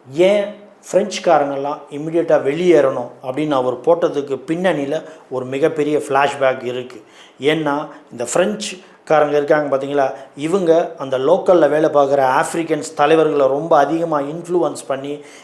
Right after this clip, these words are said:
இதுக்கு முன்னாடி மிகப்பெரிய தலைவரான தாமஸ் சங்கராவா இருக்கட்டும், கடாஃபியா இருக்கட்டும், இவங்களுக்கு கூட வேலை பார்க்குறவங்கள தங்களோட கையில போட்டுக்கிட்டு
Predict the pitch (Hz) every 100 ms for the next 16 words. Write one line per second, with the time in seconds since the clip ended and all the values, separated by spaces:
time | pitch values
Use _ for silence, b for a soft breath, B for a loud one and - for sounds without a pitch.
0 | - 131 135 127 131 160 170 156 143 160
1 | 131 165 170 165 139 143 147 135 135 139
2 | B B B _ 139 151 156 151 147 139
3 | 139 139 135 135 131 135 127 139 165 170
4 | 165 143 139 127 139 135 B B - 147
5 | 175 170 160 156 151 - 190 165 147 170
6 | 147 147 143 143 139 139 135 139 156 160
7 | 143 135 135 170 170 160 151 143 143 170